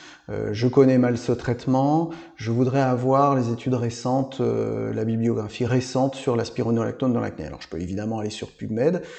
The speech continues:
mais, euh, je vais avoir une quantité de réponses qui est, euh, astronomique, et je demande, euh, à mon I A préféré, « Trouve-moi des études récentes sur la spironolactone dans l'acné. » Elle me répond, « deux mille vingt-quatre, études françaises randomisées », avec un lien, un vrai lien cette fois-ci,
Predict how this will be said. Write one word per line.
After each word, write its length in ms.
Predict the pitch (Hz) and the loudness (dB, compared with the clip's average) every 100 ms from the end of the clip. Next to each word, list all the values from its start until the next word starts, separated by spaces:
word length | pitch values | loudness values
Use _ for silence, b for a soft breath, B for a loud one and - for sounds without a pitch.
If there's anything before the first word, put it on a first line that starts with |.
| B - | B -10
mais, 400 | 107 113 123 123 | -4 0 0 0
euh, 200 | 104 98 | 0 0
je 100 | 95 | -4
vais 80 | 95 | -6
avoir 240 | 101 110 | -4 -4
une 100 | 104 | -6
quantité 380 | 107 104 - 117 | -10 -14 -8 -6
de 40 | |
réponses 380 | 113 107 117 113 | -6 -6 -6 -8
qui 200 | - 113 | -10 -8
est, 180 | 107 107 | -6 -6
euh, 140 | 104 101 | -8 -10
astronomique, 680 | - 113 113 135 170 - B B B | -6 -4 2 2 2 -2 B B B
et 320 | 107 120 143 127 | 0 6 6 8
je 120 | 139 | 6
demande, 540 | 131 123 123 151 143 | 6 4 4 6 4
euh, 500 | 131 123 120 120 120 | 4 2 2 2 0
à 240 | - 120 123 | -2 -2 -2
mon 260 | 117 113 | -2 -2
I 160 | 110 113 | -2 -2
A 340 | 117 113 104 104 | -2 -2 -4 -6
préféré, « 680 | 117 - 110 110 127 143 143 | -8 -6 -4 0 2 2 2
Trouve-moi 440 | 139 127 127 131 | 0 2 4 4
des 180 | 123 117 | 2 -2
études 220 | 113 120 | -4 -6
récentes 360 | 110 101 135 135 | -6 -4 -6 -4
sur 140 | 120 | -6
la 80 | 110 | -8
spironolactone 680 | - 113 113 110 110 139 127 | -8 -6 -6 -6 -6 -4 -4
dans 80 | 117 | -4
l'acné. » 340 | 113 - 104 B B B B 113 | -8 -12 -16 B B B B -2
Elle 140 | 120 | 2
me 120 | 123 | 2
répond, « 560 | 117 110 - 131 151 160 | 2 -2 -2 2 4 6
deux 100 | 143 | 6
mille 180 | 135 120 | 6 4
vingt-quatre, 500 | 113 107 120 139 127 | 0 -2 0 0 -2
études 240 | 113 117 | -4 -6
françaises 380 | - 117 120 113 | -6 -6 -4 -4
randomisées », 680 | 113 110 110 104 110 139 185 | -4 -6 -4 -6 -4 -2 0
avec 280 | 117 113 | -2 -4
un 100 | 110 | -6
lien, 220 | 107 120 151 | -4 -2 -2
un 180 | 117 | -4
vrai 220 | 107 123 113 | -4 -2 -2
lien 240 | 113 170 | -2 -6
cette 180 | - - | -8 -8
fois-ci, 460 | 104 104 143 202 | -10 -4 -2 -2